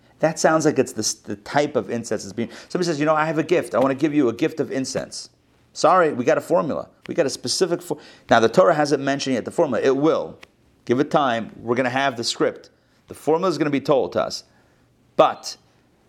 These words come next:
any other donation of incense, "Oh, it smells great. Why don't you try it?" It's like, imagine you have, like, a go-to, like, cologne or perfume, right?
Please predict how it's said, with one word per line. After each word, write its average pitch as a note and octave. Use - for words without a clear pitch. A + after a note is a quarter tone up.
any A#2
other D3+
donation F3
of C#3+
incense, D3+
"Oh, A3
it F3+
smells E3+
great. D#3
Why C#3+
don't D3+
you D3
try B2
it?" E2+
It's -
like, B2
imagine C#3
you C3
have, A#2
like, A#2
a G#2
go-to, A2+
like, -
cologne A2+
or G2
perfume, G2
right? C#3